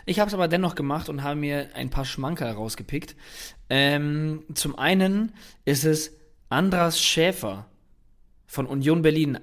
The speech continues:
Ich sag's euch ganz ehrlich, als er das Tor gemacht hat, dachte ich mir, wer?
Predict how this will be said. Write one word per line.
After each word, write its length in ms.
Ich 140
sag's 200
euch 120
ganz 180
ehrlich, 180
als 120
er 80
das 60
Tor 140
gemacht 200
hat, 120
dachte 180
ich 60
mir, 280
wer? 440